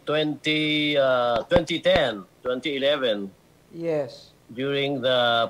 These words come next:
Speaker 1: presidency of, uh, Noynoy Aquino,
Speaker 2: Yes.
Speaker 1: I was in two offices.
Speaker 2: Mm-hmm.
Speaker 1: I was Undersecretary of the Department of Transportation and Communication,
Speaker 2: Yes.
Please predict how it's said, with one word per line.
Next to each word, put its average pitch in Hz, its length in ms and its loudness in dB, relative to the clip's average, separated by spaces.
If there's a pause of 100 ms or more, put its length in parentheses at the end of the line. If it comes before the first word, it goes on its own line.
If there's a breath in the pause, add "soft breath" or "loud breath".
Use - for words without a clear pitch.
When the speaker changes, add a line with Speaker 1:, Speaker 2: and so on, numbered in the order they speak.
Speaker 1:
presidency 139 640 -2
of, 117 300 0
uh, 107 400 0 (1700)
Noynoy 139 400 2
Aquino, 123 340 -2 (460)
Speaker 2:
Yes. 143 500 -8
Speaker 1:
I 117 160 0
was - 680 -4 (360)
in 123 160 -6
two 156 160 -2
offices. 151 720 -2 (400)
Speaker 2:
Mm-hmm. 156 320 -8
Speaker 1:
I 127 80 4
was 139 320 2
Undersecretary 143 800 -2
of 110 80 -8
the 120 80 -6
Department 127 640 -2
of 113 160 -6 (100)
Transportation 123 960 -4
and 113 60 -8
Communication, 120 920 -4 (300)
Speaker 2:
Yes. 139 560 -10